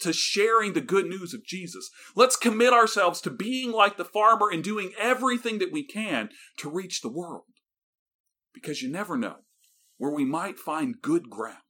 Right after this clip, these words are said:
where God's love will grow and spread. Let's pray together. God, as we come to you now in this time of prayer, we thank you for this parable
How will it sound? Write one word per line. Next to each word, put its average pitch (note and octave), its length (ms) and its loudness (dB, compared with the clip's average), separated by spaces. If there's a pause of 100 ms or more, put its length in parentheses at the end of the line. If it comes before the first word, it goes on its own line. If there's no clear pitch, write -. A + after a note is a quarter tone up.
(320)
where A#2+ 140 -8
God's C#3+ 460 0
love C3+ 240 -4
will F2 240 -14
grow B2 400 -8 (680)
and - 80 -18
spread. - 240 -16 (1300)
Let's C#3 160 -6
pray - 240 -12
together. - 160 -20 (3000)
God, C3 160 6
as B2+ 100 -2
we A#2+ 80 -6
come C#3 220 -2
to B2 40 -4
you A2+ 80 -4
now A#2+ 300 0
in A2 80 -8
this A2 160 -10
time A2+ 220 -6
of - 160 -20
prayer, G2 280 -10
we G2+ 140 -16
thank B2+ 380 -2
you G#2+ 80 -12
for G2 160 -14
this G#2 160 -14
parable B2+ 560 -8